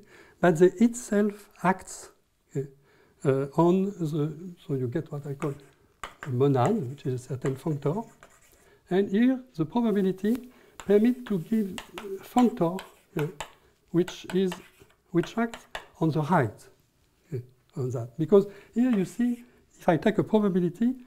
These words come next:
I can consider directly the conditioning given by the first measurement, okay, without going function. And if you look at the one, the first stage, so you get a cohomology and so on, exactly the same.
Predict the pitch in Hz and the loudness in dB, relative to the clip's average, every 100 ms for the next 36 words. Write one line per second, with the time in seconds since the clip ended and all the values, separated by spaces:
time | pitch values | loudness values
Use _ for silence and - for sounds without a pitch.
0 | _ _ - 170 220 233 202 - - - | _ _ -2 2 4 4 2 -6 -20 -20
1 | - 214 196 190 175 165 214 214 - 220 | 0 2 2 2 2 2 0 0 -2 -2
2 | 160 - 202 202 - 160 170 208 214 - | -2 4 6 6 2 0 0 0 -6 -14
3 | - 170 165 185 160 143 127 - 139 139 | -6 -4 -2 -2 -2 -2 -4 0 0 0
4 | 143 123 120 117 120 - 135 - _ _ | -2 0 -4 -6 -12 -14 -16 -16 _ _
5 | 214 214 214 208 175 170 160 - 147 - | 2 4 4 4 4 2 2 -2 -6 -6
6 | 127 - - - - _ _ 180 214 233 | -14 -18 -20 -20 -20 _ _ 4 6 4
7 | 214 202 233 233 208 - - - _ _ | 0 0 2 2 0 -6 -20 -20 _ _
8 | 170 156 151 139 123 185 202 123 - _ | -2 -2 0 2 4 4 4 2 -4 _
9 | _ _ - 123 220 214 - 180 165 120 | _ _ -6 -2 0 0 -2 -8 -8 -10
10 | _ _ _ - 143 143 123 139 139 - | _ _ _ -4 0 0 2 0 0 -2
11 | 131 127 120 117 131 117 127 120 117 127 | 2 4 2 0 -6 -6 -6 -6 -6 -8
12 | 147 120 120 196 | -8 -12 -8 -10